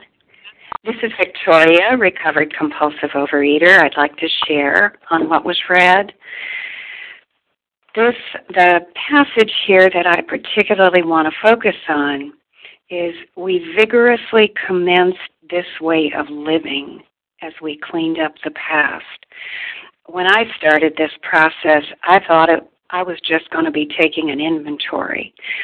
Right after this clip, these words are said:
And by the time I was at the end of this process,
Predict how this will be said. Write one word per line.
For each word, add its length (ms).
And 180
by 160
the 140
time 560
I 180
was 240
at 80
the 260
end 200
of 100
this 180
process, 580